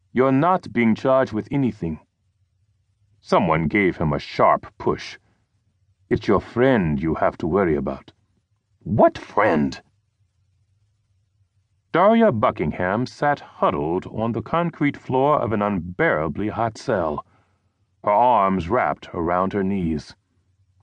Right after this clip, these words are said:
Stone walls, grimy and black from the hands of previous prisoners, enclosed her on three sides. Boyishly slender, she looked much younger than her thirty-two years.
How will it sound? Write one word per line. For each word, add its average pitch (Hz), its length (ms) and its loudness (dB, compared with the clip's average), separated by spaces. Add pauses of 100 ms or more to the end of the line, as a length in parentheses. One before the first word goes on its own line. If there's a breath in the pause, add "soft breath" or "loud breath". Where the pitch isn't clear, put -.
(440)
Stone 147 400 2
walls, 90 500 0 (420)
grimy 127 520 0
and 131 120 -2
black 110 320 0
from 92 280 -4
the 82 140 -2
hands 113 380 -2
of 98 220 -6
previous 82 460 -2
prisoners, 87 560 -4 (420)
enclosed 170 760 0
her 156 180 0
on 101 240 -2
three 113 280 -4
sides. 76 680 -6 (1200)
Boyishly 98 500 4
slender, 92 600 0 (600)
she 208 200 0
looked 220 240 0
much 143 240 -2
younger 82 480 0
than 92 180 -2
her 104 120 -2
thirty-two 120 520 -4
years. 104 560 -4